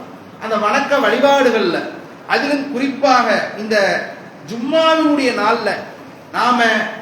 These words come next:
அல்லாஹ்வும் அல்லாஹ்வுடைய தூதரும் காட்டித் தந்த அடிப்படையில, குறைந்தபட்சம் இந்த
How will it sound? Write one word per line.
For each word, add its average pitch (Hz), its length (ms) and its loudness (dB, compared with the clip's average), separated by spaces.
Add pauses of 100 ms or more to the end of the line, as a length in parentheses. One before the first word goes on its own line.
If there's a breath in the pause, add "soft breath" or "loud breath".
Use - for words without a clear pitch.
அல்லாஹ்வும் 254 580 4
அல்லாஹ்வுடைய 247 540 4 (140)
தூதரும் 247 440 -2
காட்டித் 220 320 -2
தந்த 214 280 -4
அடிப்படையில, 208 580 -2 (300)
குறைந்தபட்சம் 254 800 0 (300)
இந்த 175 100 -6